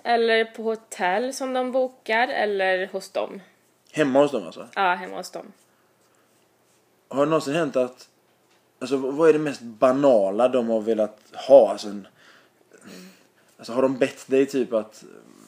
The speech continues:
Speaker 2: det ska vara en speciell plats vi ska ha sex på, eller det ska vara, jag vet inte, finns det någonting så här som du tänkt, "Fy fan vad knäppt"?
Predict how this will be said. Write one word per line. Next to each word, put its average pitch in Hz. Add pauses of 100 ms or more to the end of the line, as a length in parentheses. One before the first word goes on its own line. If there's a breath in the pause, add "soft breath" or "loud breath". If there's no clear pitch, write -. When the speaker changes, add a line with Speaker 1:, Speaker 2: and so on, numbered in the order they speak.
(160)
Speaker 2:
det 107
ska 113
vara 107
en 101
speciell 104
plats 139
vi 131
ska 135
ha 123
sex -
på, 127
eller 120
det 110
ska 113
vara, 104 (1120 soft breath)
jag 117
vet 151
inte, 135
finns 117
det 120
någonting 165
så 175
här 120
som 123
du 117
tänkt, 110
"Fy 117
fan 139
vad 107
knäppt"? -